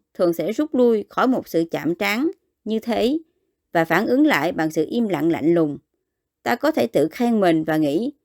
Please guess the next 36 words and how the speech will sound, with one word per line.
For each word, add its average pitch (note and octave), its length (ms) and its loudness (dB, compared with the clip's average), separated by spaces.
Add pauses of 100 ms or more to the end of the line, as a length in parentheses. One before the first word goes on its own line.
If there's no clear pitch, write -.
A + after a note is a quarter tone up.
(240)
"Tôi B3 140 -2
đã G#3 120 -2
thực A3+ 280 -2
sự D#3 260 2
dạy E3+ 280 0
cho G#3 100 0
hắn A3+ 280 0
một G3 140 -2
bài D#3 180 0
học. D3+ 260 -2 (480)
Hắn C#4+ 240 -2
ta D4 120 4
im B3 300 2
ngay A#3+ 220 -2
khi A#3+ 200 -4
nghe A3 160 -4
nói." G#3 320 -4 (1900)
Nhưng C4+ 160 4
sự G3 260 2
chiến C4 180 -4
thắng D4 360 0
bên B3 140 2
ngoài F#3+ 260 2
đó F#3 340 2 (500)
của A#3+ 160 -2
ta A#3+ 200 2
rất C#4+ 240 -2
nông G#3 200 0
cạn. D3 340 -2 (840)
Người F#3+ 200 0
đối A#3+ 160 4
đầu A3 220 2
với A#3 160 2
ta A#3 360 -2 (200)
có C#4+ 140 -4
thể A#3 460 -2